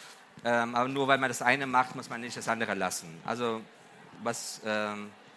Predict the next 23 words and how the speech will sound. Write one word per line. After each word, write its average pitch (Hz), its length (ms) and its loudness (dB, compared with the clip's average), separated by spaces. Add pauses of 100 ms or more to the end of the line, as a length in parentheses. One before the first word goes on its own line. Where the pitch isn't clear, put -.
(160)
unser 117 220 -4
nächstes 110 320 -2
Projekt 95 440 -6
nächstes 92 340 -8
Jahr. 78 160 -8 (3250)
Gut, - 380 2 (240)
dann 170 340 8
etwas 170 360 2
für 156 140 -4
Fachpublikum 170 720 2
interessanter, 156 580 -2
wenn 170 120 -6
Personale 151 500 2
hier 165 260 0
sind. 160 320 -4 (400)
Wir 147 80 6
haben 147 80 6
natürlich 160 400 0
ein 143 160 0
paar 143 460 4
versteckte 170 580 0
Maßnahmen, 160 720 0
die, 147 320 -8